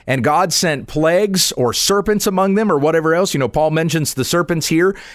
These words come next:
in whatever ways he would afflict them because of their disobedience against God, and then would deliver them after they had been punished.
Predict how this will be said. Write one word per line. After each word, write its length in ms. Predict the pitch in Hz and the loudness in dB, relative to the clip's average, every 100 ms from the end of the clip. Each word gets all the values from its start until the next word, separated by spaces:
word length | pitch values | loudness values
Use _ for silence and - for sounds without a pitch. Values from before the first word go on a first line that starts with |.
| - | -6
in 160 | 156 156 | -2 2
whatever 340 | 202 233 196 | 2 2 2
ways 480 | 151 170 185 208 - | 2 2 2 0 0
he 80 | 180 | 0
would 180 | 160 151 | 0 0
afflict 580 | 139 - 254 311 220 | -2 -2 0 0 -2
them 260 | 135 135 87 | -2 -2 0
because 420 | 113 - 160 151 | -2 0 0 0
of 120 | 156 | -2
their 160 | 127 120 | 0 0
disobedience 840 | 98 190 190 143 143 151 139 120 | 0 0 0 0 0 0 0 -2
against 380 | 135 123 117 - | -2 -2 -4 -2
God, 360 | 185 208 120 - - - | 0 0 0 -4 -16 -4
and 220 | 156 156 | 0 2
then 200 | 202 240 | 2 2
would 180 | 190 143 | 0 0
deliver 580 | 147 147 208 302 262 156 | 0 2 2 2 2 2
them 480 | 107 90 76 90 113 - _ - | 0 0 0 0 -2 -12 _ -2
after 360 | 185 202 190 | -2 0 -2
they 200 | 160 165 | 0 0
had 200 | 143 147 | 0 0
been 200 | 139 135 | -2 -2
punished. 400 | 139 233 214 - | -2 0 0 -4